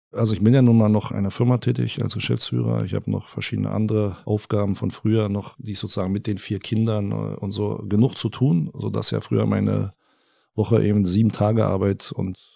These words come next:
Verpflichtungen bedeutete. Es ist schön, auch wie andere jetzt nur vielleicht fünf Tage Arbeit zu haben und mal ein Wochenende auch frei. Und ich stehe so vor der grundsätzlichen Frage, fahre ich jetzt mal ein bisschen runter, auch was so mit siebenundvierzig auch mal normal wäre, dass man nicht immer noch Vollgas gibt. Manchmal muss ich auch mal mich an mein Alter dann doch erinnern.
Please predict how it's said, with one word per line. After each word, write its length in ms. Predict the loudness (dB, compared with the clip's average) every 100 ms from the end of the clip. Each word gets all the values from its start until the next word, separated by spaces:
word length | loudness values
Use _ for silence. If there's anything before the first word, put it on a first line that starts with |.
| _
Verpflichtungen 640 | -8 -2 -2 0 0 2
bedeutete. 500 | 2 2 2 0 0 0
Es 180 | -2
ist 20 | -2
schön, 240 | 0 2
auch 180 | 2 0
wie 80 | 2
andere 240 | 4 4
jetzt 240 | 2 0
nur 120 | -2 -2
vielleicht 300 | -2 -2 -2
fünf 180 | -4
Tage 320 | -2 -2 -2 -2
Arbeit 220 | -2 -2
zu 120 | -2
haben 80 | 0
und 60 |
mal 100 | 0
ein 80 | 0
Wochenende 300 | 0 0 0
auch 80 | -2
frei. 360 | -2 0 0 0
Und 260 | -2 -2 -4
ich 100 | 0
stehe 200 | 4 6
so 100 | 4
vor 140 | 4
der 100 | 4
grundsätzlichen 460 | 4 2 -2 0 -2
Frage, 580 | 2 2 4 4 2
fahre 220 | 2 2 2
ich 40 |
jetzt 140 | 2
mal 80 | 2
ein 60 | 2
bisschen 220 | 4 2
runter, 360 | 2 2 2 2
auch 180 | 2
was 220 | 0 -2 0
so 180 | 0
mit 200 | 2 0
siebenundvierzig 580 | 0 0 0 0 -2 -2
auch 140 | -2 0
mal 100 | 2
normal 380 | 2 2 2
wäre, 240 | 2 2 0
dass 200 | -2 -2
man 120 | 0
nicht 160 | 0 0
immer 140 | 2
noch 100 | 0
Vollgas 420 | 2 2 2 0
gibt. 160 | -2 -2
Manchmal 440 | -2 0 -2 0
muss 180 | 0 -2
ich 100 | -4
auch 100 | -2
mal 200 | 0 0
mich 180 | -2 -4
an 80 | -4
mein 140 | -2
Alter 200 | -4 -4
dann 140 | -4
doch 160 | -2 -2
erinnern. 460 | -2 0 0 -2